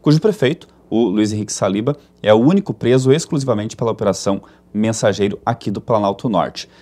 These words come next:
Porto União, por exemplo, nunca teve contrato com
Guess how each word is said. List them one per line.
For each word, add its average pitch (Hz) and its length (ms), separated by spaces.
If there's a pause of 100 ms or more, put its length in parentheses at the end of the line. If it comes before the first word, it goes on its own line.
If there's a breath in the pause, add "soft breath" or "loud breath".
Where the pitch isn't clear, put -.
(180 soft breath)
Porto 113 260
União, 104 300
por 120 160
exemplo, 107 420
nunca 175 240
teve 156 240
contrato 117 480
com 127 300